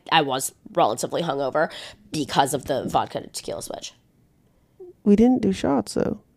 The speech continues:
Speaker 2: We took,
Speaker 1: I was
Speaker 2: those are
Speaker 1: drinking tequila
Speaker 2: baby
Speaker 1: sodas.
Speaker 2: Oh, okay, okay, okay.
Speaker 1: Like, it's just the switch of, like, the alcohol's, like, the mixing,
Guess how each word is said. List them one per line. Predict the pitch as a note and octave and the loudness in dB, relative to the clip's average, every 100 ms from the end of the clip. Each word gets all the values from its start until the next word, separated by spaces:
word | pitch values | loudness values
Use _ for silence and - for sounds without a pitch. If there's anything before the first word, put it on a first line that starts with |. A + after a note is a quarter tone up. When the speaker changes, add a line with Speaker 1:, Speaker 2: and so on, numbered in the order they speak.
| _ _ - | _ _ -2
Speaker 2:
We | |
took, | A3+ A3 - G3 - - | -2 -2 -6 -4 -4 6
Speaker 1:
I | A#3 | 8
was | A3 | 10
Speaker 2:
those | |
are | B3 | 8
Speaker 1:
drinking | A3+ | 10
tequila | A3 A#3 | 10 10
Speaker 2:
baby | G3 | 8
Speaker 1:
sodas. | - A#3 F3 - - | 8 6 4 0 8
Speaker 2:
Oh, | C4 A#3+ F#3+ | 12 12 10
okay, | F#3 - | 8 4
okay, | - | 4
okay. | F3+ B3 | 6 6
Speaker 1:
Like, | G#3+ C4+ | 6 6
it's | G3 | 6
just | C4+ C4 | 4 4
the | |
switch | A#3 - G3+ G#3+ - | 2 2 6 6 8
of, | F3+ | 6
like, | F3+ D#3+ | 6 4
the | D#3 | 6
alcohol's, | F3 E3+ G#3+ | 6 6 2
like, | G3 | 4
the | - | 4
mixing, | E3+ E3+ - B3 B3+ | 4 4 6 6 6